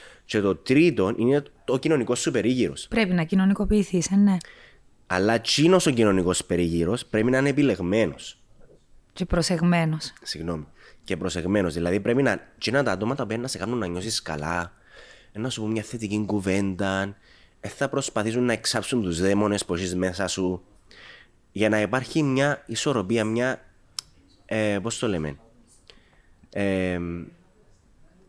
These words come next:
Speaker 2: Balance.
Speaker 1: εξοικείωση.
Speaker 2: Μμ.
Speaker 1: Εξοικείωση με τους εσωτερικούς σου δαίμονες. Ότι ναι, υπάρχουν για μέ, υπάρχουν τούτα πρα-, πράγματα τα οποία
Speaker 2: Είδα
Speaker 1: μας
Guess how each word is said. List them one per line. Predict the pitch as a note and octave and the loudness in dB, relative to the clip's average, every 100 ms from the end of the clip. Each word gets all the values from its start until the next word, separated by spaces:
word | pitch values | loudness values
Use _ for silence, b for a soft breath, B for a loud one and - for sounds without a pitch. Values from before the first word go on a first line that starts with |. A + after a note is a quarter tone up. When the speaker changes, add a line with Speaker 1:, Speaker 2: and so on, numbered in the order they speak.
| _ - - _ _ - | _ -20 -20 _ _ -2
Speaker 2:
Balance. | D4 | 2
Speaker 1:
εξοικείωση. | G#3+ F#3 F3+ B2+ D3+ C#3 F#2 - D#2 - - | 4 4 2 4 6 6 4 -4 -6 -12 -18
Speaker 2:
Μμ. | - E3+ C#3 - | -4 -2 -4 -8
Speaker 1:
Εξοικείωση | - - F2+ A2+ C3+ C3 G2+ | -2 -2 0 2 2 2 0
με | F#2 | -2
τους | E2+ | -2
εσωτερικούς | D#2+ F#2+ E2+ D#2+ E2 | -4 -2 -2 -2 -4
σου | - F2 | -4 -2
δαίμονες. | E2+ E2 D2+ C#2+ | 0 0 -2 0
Ότι | A#2+ C3+ | 2 2
ναι, | C3+ D3 | 2 2
υπάρχουν | D#3 C3 C#3 - A#2+ | 4 2 0 2 0
για | F#2 D#2 | 2 0
μέ, | E2+ C3+ - B B B B B | -2 -4 -4 B B B B B
υπάρχουν | - G#2+ C3 D#3 B2 | -4 0 0 2 0
τούτα | G#2+ F#2+ | 2 0
πρα-, | F2 E2+ | 0 -2
πράγματα | E2 - E2+ E2+ E2 E2 | -4 -2 0 0 0 -2
τα | F2 | 0
οποία | F2 | 4
Speaker 2:
Είδα | B3 | 6
Speaker 1:
μας | A#3 | 6